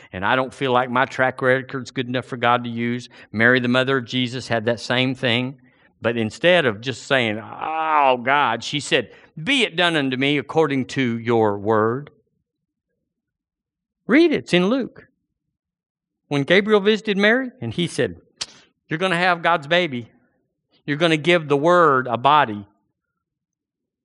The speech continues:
and no man's gonna be involved." She said,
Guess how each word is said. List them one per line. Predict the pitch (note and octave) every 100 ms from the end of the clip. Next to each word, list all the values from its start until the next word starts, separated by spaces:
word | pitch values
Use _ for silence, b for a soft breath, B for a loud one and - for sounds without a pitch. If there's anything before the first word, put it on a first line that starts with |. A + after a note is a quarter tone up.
| _ _ _
and | A#2+ B2
no | D3
man's | D#3+ E3 D3
gonna | C#3 B2
be | B2
involved." | A#2 A#2+ A#2+ G2 F#2 _ _ _ _ _ _ _ _
She | -
said, | E3+ - C3+ -